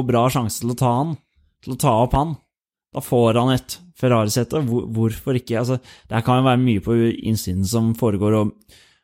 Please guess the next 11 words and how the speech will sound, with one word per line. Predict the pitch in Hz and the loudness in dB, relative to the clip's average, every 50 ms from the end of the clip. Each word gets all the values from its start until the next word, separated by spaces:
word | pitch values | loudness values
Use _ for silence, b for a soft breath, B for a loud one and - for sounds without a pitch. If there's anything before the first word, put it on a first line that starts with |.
| b - | b -8
masse | - 120 - - 123 113 | -6 -4 -4 -2 0 2
grunner, | 120 113 98 95 110 | 2 2 2 2 2
men | 117 120 117 117 113 117 b b b b b b b b b b b b _ _ _ _ _ | 2 2 2 0 -2 -4 b b b b b b b b b b b b _ _ _ _ _
jeg | - - - | -12 -10 -4
stusser | - - 131 - - - 87 | -2 -2 -2 0 -2 -4 -2
litt | - 98 | -2 0
over | 98 90 - | 0 -2 -2
det, | - - _ _ _ _ _ - - _ - | -6 -10 _ _ _ _ _ -20 -20 _ -10
må | - 98 101 | -6 -4 -4
jeg | 101 - | -4 -6
si. | - | -8